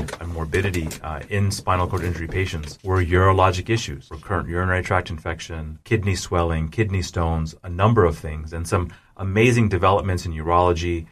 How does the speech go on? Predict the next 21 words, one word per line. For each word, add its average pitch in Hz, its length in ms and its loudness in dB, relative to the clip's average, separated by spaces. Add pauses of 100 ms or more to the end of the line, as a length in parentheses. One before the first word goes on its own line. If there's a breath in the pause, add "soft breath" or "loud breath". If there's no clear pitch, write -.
(100)
really 101 280 2
help 90 340 0
propel 101 460 2
patients 90 360 -2
to - 120 -12
live 92 260 0
longer 87 380 2
and 76 120 -2
better 80 240 0
lives. 80 480 -4
There's 95 200 -6
also 110 560 4
a 85 160 -6
huge 143 360 -6
overlap 98 600 2
between 85 360 -10
infertility 104 760 2
and 98 120 2
fertility 101 440 0
patients 101 440 -4
because, 82 440 -10